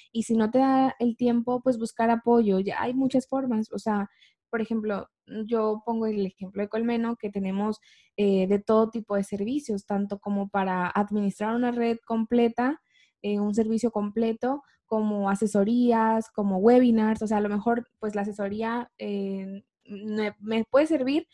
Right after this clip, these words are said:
pero al final de cuentas no tengo tiempo de hacerla, entonces a lo mejor, mejor, este, contratar un, un servicio completo, ¿no? Em, o tengo el tiempo suficiente para hacerlo, pero no sé cómo hacerlo, pues,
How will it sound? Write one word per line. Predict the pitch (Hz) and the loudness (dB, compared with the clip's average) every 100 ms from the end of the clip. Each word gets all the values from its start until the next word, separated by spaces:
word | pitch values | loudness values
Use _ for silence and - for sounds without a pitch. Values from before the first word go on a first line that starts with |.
| _ | _
pero | - 233 | 0 0
al | |
final | 226 214 226 | 2 -2 -2
de | |
cuentas | 233 247 247 254 | 0 -2 0 0
no | 247 233 | 0 -4
tengo | 226 226 226 | -4 -4 -4
tiempo | - 214 214 | -4 -6 -4
de | 196 | -4
hacerla, | 185 226 254 | -4 -2 -2
entonces | 269 214 196 202 | -2 -4 -6 -8
a | |
lo | 190 | -8
mejor, | 180 185 - _ | -10 -14 -16 _
mejor, | 208 202 190 196 - _ _ _ | -12 -6 -4 -4 -10 _ _ _
este, | 202 196 - 185 | -2 -2 -2 -4
contratar | 196 196 196 202 | -4 -4 -2 0
un, | 214 214 - | 0 -2 -4
un | 220 | -4
servicio | 208 220 214 208 | -2 -2 -2 -2
completo, | 190 180 180 170 - | -8 -8 -6 -8 -6
¿no? | 185 233 - _ - _ | -6 -6 -8 _ -20 _
Em, | 214 214 208 208 202 196 196 - _ _ | 0 2 2 2 0 -2 -6 -10 _ _
o | 220 233 254 285 - _ _ _ _ _ - | 2 4 4 2 -4 _ _ _ _ _ 0
tengo | 240 240 262 | 2 4 2
el | 262 | 2
tiempo | 262 247 262 | 0 2 2
suficiente | 254 226 226 220 | 0 -2 -2 -2
para | 226 233 | 0 2
hacerlo, | 233 262 254 214 | 2 2 2 2
pero | 208 196 | 2 0
no | 202 | 0
sé | 208 247 247 | 2 0 2
cómo | 240 240 | 4 6
hacerlo, | 254 - 285 262 247 269 - _ - | 4 4 2 4 2 0 -6 _ -4
pues, | 220 | -4